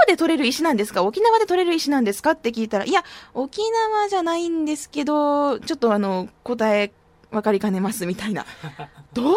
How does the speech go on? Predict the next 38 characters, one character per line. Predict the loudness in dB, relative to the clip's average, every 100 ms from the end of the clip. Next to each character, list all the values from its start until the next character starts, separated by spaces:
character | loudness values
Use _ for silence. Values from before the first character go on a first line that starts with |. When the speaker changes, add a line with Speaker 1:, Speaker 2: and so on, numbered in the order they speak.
| 6
Speaker 1:
よ、 | 6 6
こ | 4
の | 6 6
怪 | 6 4
し | 2
さ。 | 0 0 -2 -10 -2
買 | 4 4
っ | 6
た | 4
よ、 | 4
そ | 4
の | 4
場 | 2
で。 | 0 -8 _ _ _ -6
「じ |
ゃ | 0
あ |
こ | 2
れ | 4
く | 4
だ | 2
さ | 0
い」 | -2
っ |
て | 0
五 | 0
千 | 2 2
円 | 2
バ | 2 0
ー | 2
ン |
出 | -2
し | -4
た | -6
も | -8
ん |
ね。 | -10 -16 -20 -20 -20 -20 -20
Speaker 2:
え | -20 -18 -18 -20 -20 -20 -16 -12 -12 -12 -14 -16 -16